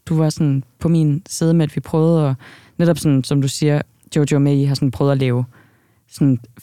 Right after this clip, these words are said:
finde ud af, hvad der fungerer, sådan at, at man kan være i det alle sammen, så Delfin ikke skal være for ked af det, og du skal ikke være for overvældet, og Nikolaj skal ikke være for meget valgt fra. Så sådan, så hjemme ved os, så prøver vi jo netop lidt sådan det samme,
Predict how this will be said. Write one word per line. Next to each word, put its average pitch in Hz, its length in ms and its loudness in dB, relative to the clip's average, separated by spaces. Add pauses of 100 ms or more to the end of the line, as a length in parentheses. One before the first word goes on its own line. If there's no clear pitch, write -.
finde 156 160 2
ud 180 60 2
af, 156 100 2
hvad 147 100 0
der 151 80 0
fungerer, 147 640 0
sådan 143 200 0
at, - 220 -6
at 147 160 -2
man 139 160 -2
kan 139 120 -2
være 147 260 0
i - 20 0
det 160 140 -4
alle 156 220 -2
sammen, 139 360 -2
så 135 220 -4 (380)
Delfin 208 340 2
ikke 185 140 0
skal 175 140 -2
være 151 120 0
for - 100 -6
ked 175 260 0
af 156 140 0
det, 160 140 -2
og 139 180 -4 (320)
du 180 80 0
skal 175 160 -2
ikke 160 120 0
være 147 160 2
for 135 300 -2 (760)
overvældet, 160 540 0 (440)
og 156 140 0
Nikolaj 160 280 2
skal 160 140 -2
ikke 151 100 -2
være 147 120 0
for 147 100 -2
meget 143 220 0
valgt 135 160 -2
fra. - 320 -4
Så - 160 -4
sådan, 165 300 2 (420)
så - 120 -4
hjemme 170 160 4
ved 175 60 2
os, 170 80 0
så 185 100 -4
prøver 175 300 0
vi 165 80 -2
jo 156 80 2
netop 156 220 0 (280)
lidt - 260 -6
sådan 156 340 0
det 151 100 -2
samme, 170 480 0